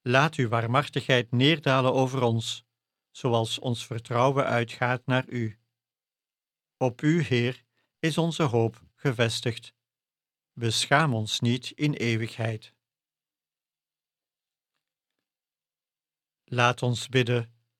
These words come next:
God, gij schenkt steeds weer het leven aan nieuwe christenen in uw kerk.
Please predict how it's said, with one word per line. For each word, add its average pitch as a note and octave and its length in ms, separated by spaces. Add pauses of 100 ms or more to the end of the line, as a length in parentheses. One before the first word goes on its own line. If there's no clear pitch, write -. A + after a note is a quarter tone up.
(300)
God, D#3 340
gij C3 220
schenkt C#3+ 360
steeds - 460
weer C3+ 240
het D3 160
leven C#3+ 560 (360)
aan A#2 160
nieuwe C3 300
christenen C3+ 500
in C3 140
uw C3 140
kerk. A#2 460